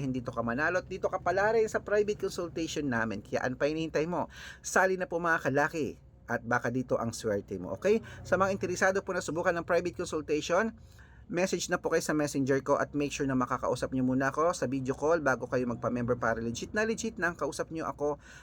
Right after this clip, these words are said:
at hindi po yung mga fake account na yan. At bibigyan ko po kayo ng discount para member kayo sa akin ng three months ng December, ah, oh, ng January, February at, oh, ano na, January, February at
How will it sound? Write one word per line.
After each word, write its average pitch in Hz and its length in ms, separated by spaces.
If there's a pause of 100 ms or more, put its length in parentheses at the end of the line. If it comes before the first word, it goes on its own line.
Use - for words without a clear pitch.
at 139 160
hindi 143 160
po 147 80
yung 131 160
mga 127 80
fake 131 240
account 107 240
na 101 160
yan. 71 160 (240)
At - 160
bibigyan 170 400
ko 175 80
po 175 80
kayo 175 160
ng 160 80
discount 160 480
para 160 160
member 156 240
kayo 156 160
sa 151 80
akin 147 240
ng 127 80
three 214 120
months 214 200
ng 220 320 (400)
December, 233 640 (240)
ah, 143 280
oh, - 80 (920)
ng 147 240
January, 196 560
February 170 720 (240)
at, 170 240 (400)
oh, 110 160
ano 117 160
na, 98 240 (320)
January, 180 480
February 160 560
at 226 240